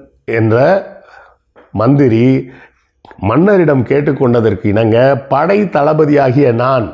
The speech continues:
அப்படின்னு அவர் தளபதி அவரோட பேரை போட்டு, "எங்கள் மன்னரின் ஆட்சி ஆண்டில் நான்காவது ஆண்டில்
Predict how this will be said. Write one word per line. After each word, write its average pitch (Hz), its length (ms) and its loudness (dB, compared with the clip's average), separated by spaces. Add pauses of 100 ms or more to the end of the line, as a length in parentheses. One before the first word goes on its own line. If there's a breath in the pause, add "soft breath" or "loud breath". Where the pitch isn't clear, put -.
(140)
அப்படின்னு 117 280 0
அவர் 131 180 0
தளபதி 127 380 0
அவரோட 110 280 0
பேரை 120 300 0
போட்டு, 101 300 -2 (520 loud breath)
"எங்கள் 131 380 2
மன்னரின் 139 840 2
ஆட்சி 143 460 -2
ஆண்டில் 123 400 0
நான்காவது 170 880 0
ஆண்டில் 113 520 0